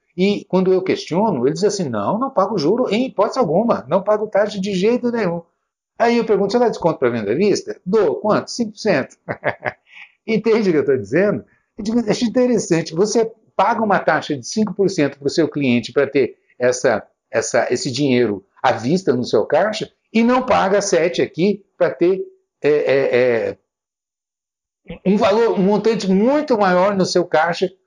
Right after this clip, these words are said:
né? Nesse caso que nós estamos comparando aqui, cinquenta por cento a mais. Por quê?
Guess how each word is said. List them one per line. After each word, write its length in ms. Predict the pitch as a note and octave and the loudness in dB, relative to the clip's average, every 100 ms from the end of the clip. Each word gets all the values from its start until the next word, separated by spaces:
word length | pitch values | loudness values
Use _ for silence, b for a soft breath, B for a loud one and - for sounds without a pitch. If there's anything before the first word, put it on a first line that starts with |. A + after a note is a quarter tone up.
| - | -2
né? 240 | C#3+ F#3 C#3 | -2 0 -2
Nesse 240 | D3 - | -2 0
caso 260 | D3 C3 C#3+ | 0 0 -2
que 60 | |
nós 100 | B2 | -2
estamos 240 | - A#2+ B2 | -2 -4 -2
comparando 500 | B2+ A#2 A2 B2+ G#2+ | 0 2 2 0 -2
aqui, 200 | - G3 | -2 -2
cinquenta 420 | G#3 F#3+ A3 A3 | 0 0 0 0
por 120 | F#3 | -2
cento 260 | F3+ E3+ E3 | -4 -2 0
a 80 | |
mais. 300 | D#3 E3+ B2 - b _ | 0 0 -2 -8 b _
Por 120 | F3+ | 0
quê? 360 | F3 D#3 - | 2 0 -2